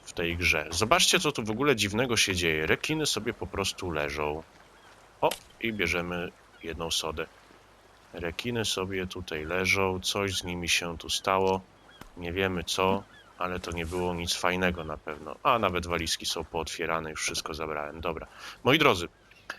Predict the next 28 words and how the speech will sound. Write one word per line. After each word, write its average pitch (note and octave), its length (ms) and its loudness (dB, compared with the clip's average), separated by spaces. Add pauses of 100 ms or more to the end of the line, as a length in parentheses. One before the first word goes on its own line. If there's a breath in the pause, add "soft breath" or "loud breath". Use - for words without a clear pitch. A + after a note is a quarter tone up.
(140 loud breath)
e, G2+ 260 6
tak A#2+ 200 4
jak B2 160 4
mówiłem C3 260 4
wam B2 100 4
wcześniej, A#2 460 2
e, G2+ 360 0
troszkę A2+ 460 2
tutaj G2+ 300 0
nagrywałem, A#2 800 6
ale G2 180 4
bez F#2+ 180 2
dźwięku G2+ 460 0
i F#2 40 -2
zobaczcie, F#2+ 500 2
udałem F#2 420 2
się - 160 2
na F#2 140 4
wyprawę. G2+ 540 2
Jesteśmy E2+ 460 -2
w - 80 -10
tym F2+ 260 -6
miejscu, E2+ 300 -2
gdzie D#2+ 120 -6
jest - 160 2
Pineska. G2 500 2 (500 loud breath)
E, F2 180 2
wracamy, G2 720 4